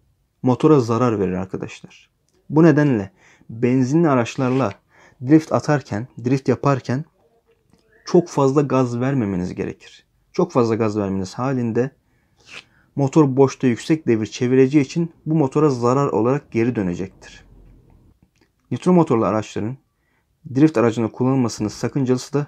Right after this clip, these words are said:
şu şekilde anlatılabilir. Nitro motorlu araçlarda arkadaşlar herhangi bir fan tertibatı yoktur. Doğal yolla soğur. Bu araç ileri giderken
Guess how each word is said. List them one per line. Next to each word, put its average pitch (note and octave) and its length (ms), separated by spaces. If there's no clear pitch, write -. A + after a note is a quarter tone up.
şu - 140
şekilde G2 380
anlatılabilir. G2+ 640
Nitro C#3+ 220
motorlu D3 280
araçlarda B2+ 360
arkadaşlar C3 400
herhangi C#3+ 180
bir D3 60
fan C#3+ 260
tertibatı B2 580
yoktur. - 320
Doğal C3 280
yolla F#2+ 260
soğur. C3 300
Bu F3 120
araç D3+ 240
ileri C3 260
giderken B2+ 600